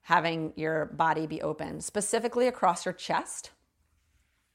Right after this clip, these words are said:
and your hips. We're looking at cueing. We're looking at open hips and shoulders. We're looking at directed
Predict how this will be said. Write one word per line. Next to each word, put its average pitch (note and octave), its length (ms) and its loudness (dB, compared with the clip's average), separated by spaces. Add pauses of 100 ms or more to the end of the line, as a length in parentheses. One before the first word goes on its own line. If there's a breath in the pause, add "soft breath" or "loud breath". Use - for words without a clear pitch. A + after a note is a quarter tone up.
(720 soft breath)
and G3 160 2
your F3 120 2
hips. - 500 -2 (500 loud breath)
We're G3 120 0
looking G#3+ 320 2
at - 100 -10
cueing. G#3 480 0
We're G3 120 2
looking G3+ 360 2
at F3 240 2 (260)
open G3 280 8
hips G#3+ 320 4
and F3+ 200 2 (100)
shoulders. F#3 600 6 (760 soft breath)
We're F#3+ 120 8
looking G3+ 500 8
at F3 420 6 (560 soft breath)
directed F#3+ 760 8